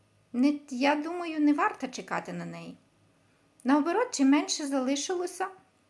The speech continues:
це треба усвідомити, що залишилося значно менше того, що вже пройшло. І чим менше залишилося,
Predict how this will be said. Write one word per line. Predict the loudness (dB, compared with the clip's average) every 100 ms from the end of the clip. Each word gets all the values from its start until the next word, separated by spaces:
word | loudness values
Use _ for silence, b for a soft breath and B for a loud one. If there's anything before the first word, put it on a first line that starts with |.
| _ _ _ _ _ _ _
це | -10 -6
треба | 2 2 2
усвідомити, | -4 -6 -2 0 0 -2 -6
що | -10 -8
залишилося | -6 -4 -4 -4 -4 -4 -6
значно | -4 -4 -2 -4
менше | -2 -2 -4 -8
того, | -6 -4 -4
що | -6
вже | -8 -6
пройшло. | -8 -8 -10 -10 -12 -12 -14 _ b b b b b _ _ _ _ _ _ _ _
І | -12
чим | 0 4
менше | 4 2 -2
залишилося, | 0 0 0 -2 0 -2 -2 -2